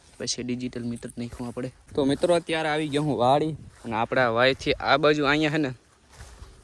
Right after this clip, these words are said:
એટલું હવે એટલું પાવાનું બાકી છે. અહીંયા આપણે મોટું અહીં ક્યાંક હતું, ક્યાંક ગયું જા રહ્યું અહીંયા.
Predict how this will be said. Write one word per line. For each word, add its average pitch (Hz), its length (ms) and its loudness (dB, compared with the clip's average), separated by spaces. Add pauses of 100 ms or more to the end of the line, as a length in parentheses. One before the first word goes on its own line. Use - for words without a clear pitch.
(200)
એટલું 139 240 0
હવે 135 120 8
એટલું 131 260 -2
પાવાનું 143 320 10
બાકી 139 320 6
છે. 143 80 8 (760)
અહીંયા 123 220 0
આપણે 123 200 0
મોટું 135 240 2
અહીં 135 160 2
ક્યાંક 127 240 4
હતું, 131 220 -2
ક્યાંક 127 240 -2
ગયું 110 180 -6
જા 117 160 2
રહ્યું 113 180 -6
અહીંયા. 120 220 -10